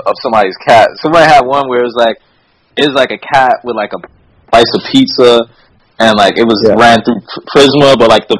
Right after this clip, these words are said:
Speaker 1: pizza was an emoji, and then it was, like, a little shit emoji behind. That was my homegirl. Literally, I fucking love that picture. I love it more than some paintings I see. You know? <laughs> Keep it a hundred.
Speaker 2: I mean, I agree. I think there's,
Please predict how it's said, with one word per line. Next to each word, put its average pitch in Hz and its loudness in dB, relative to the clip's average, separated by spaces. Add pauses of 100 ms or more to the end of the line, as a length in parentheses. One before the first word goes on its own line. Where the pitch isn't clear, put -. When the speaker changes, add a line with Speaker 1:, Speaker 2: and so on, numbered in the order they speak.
Speaker 1:
pizza 165 2
was 131 2
an 110 -4
emoji, 147 2
and 123 -2
then 127 0
it 127 2
was, 123 0
like, 110 2
a 113 -2
little 123 -2 (100)
shit 143 4
emoji 131 -2
behind. 135 2
That 143 2
was 131 -8
my 123 2 (500)
homegirl. 110 0 (840)
Literally, 101 -4
I 104 -2
fucking 110 -2
love 95 -4
that 85 -2
picture. 85 -8
I - -2
love 262 2
it 185 4
more 208 4
than 202 -6 (160)
some 151 2 (100)
paintings 127 0
I 92 -2
see. 90 -18
You - -20
know? - -12
<laughs> - 0 (160)
Keep 175 -8
it 156 -10
a 147 -6
hundred. 143 -8 (1500)
Speaker 2:
I 185 2
mean, 240 4
I 233 6
agree. 190 4
I 151 6
think 156 -2
there's, 147 -2